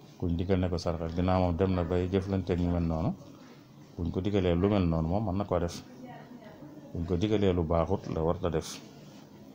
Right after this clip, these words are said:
waaye buñ ko digalee saraxe moom mën na koo def. Jënd am xar saraxe ko,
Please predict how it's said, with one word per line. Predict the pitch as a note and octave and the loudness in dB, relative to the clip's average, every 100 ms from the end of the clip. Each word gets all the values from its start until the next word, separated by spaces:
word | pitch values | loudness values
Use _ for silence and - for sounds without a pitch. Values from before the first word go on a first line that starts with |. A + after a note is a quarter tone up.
| - - - - - - | -20 -20 -20 -20 -16 -4
waaye | E2+ D#2 | 0 0
buñ | D2+ E2 F2 | -2 -2 -2
ko | F2 | 0
digalee | E2+ F2+ E2+ E2 D#2+ | 0 2 2 2 0
saraxe | E2+ D#2+ E2 | 0 -2 0
moom | D#2 D#2+ E3 - - - - - | 0 0 -2 -6 -20 -20 -20 -12
mën | E2 D#2+ | -6 -6
na | |
koo | D#2+ D2 | -2 -4
def. | D2 - - - - - - - - - - - | -4 -8 -20 -20 -20 -20 -20 -20 -20 -20 -20 -4
Jënd | F#2 F2 | -2 0
am | F2 E2+ | -2 -4
xar | E2+ | -6
saraxe | - F#2+ E2+ E2 | -2 -2 -2 -6
ko, | - | -6